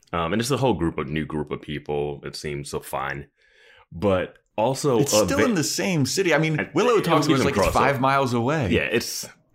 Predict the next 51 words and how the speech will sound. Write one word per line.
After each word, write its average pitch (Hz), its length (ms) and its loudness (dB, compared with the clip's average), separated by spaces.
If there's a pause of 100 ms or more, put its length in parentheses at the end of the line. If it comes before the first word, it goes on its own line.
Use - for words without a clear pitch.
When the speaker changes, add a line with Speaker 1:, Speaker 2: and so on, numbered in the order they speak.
(600)
Speaker 1:
it, 139 280 -10
it 143 60 2
should 139 140 -2
get 98 220 -2
crossed. 82 460 -4
It's, 131 240 0
they'd 107 100 -4
be 127 140 2
like, 139 220 0
"Oh, 139 140 4
you're 90 140 2
from 90 140 -4
Sunnydale 98 540 -2
High, 90 320 -2
the 87 120 -2
school 85 380 -2
that 95 180 -4
blew 110 260 0
up?" - 260 -6 (360)
<laughs> - 120 -10
Speaker 2:
Yeah. 113 480 -2 (320)
Speaker 1:
Um, 135 440 2
Speaker 2:
That, 120 160 -14
she's 175 200 -2
like, 165 160 -2
"That's 160 160 0
five 160 280 -2
miles 139 300 0
away." 113 240 2
You 101 200 0
would 151 100 2
hear 151 360 0
a 104 140 0
gigantic 104 640 -2
explosion 90 840 -2
five 82 340 -2
miles 85 300 -2
Speaker 1:
it 113 60 2
Speaker 2:
away. 113 100 4
Speaker 1:
would 90 120 2
be 123 160 2
on 95 140 2
the 76 80 -2
news. 71 260 -6
They 85 80 -2
still 113 200 0
get 98 120 -6
the 85 60 -8
same 82 320 -4
radio 76 600 -4
and 69 180 -8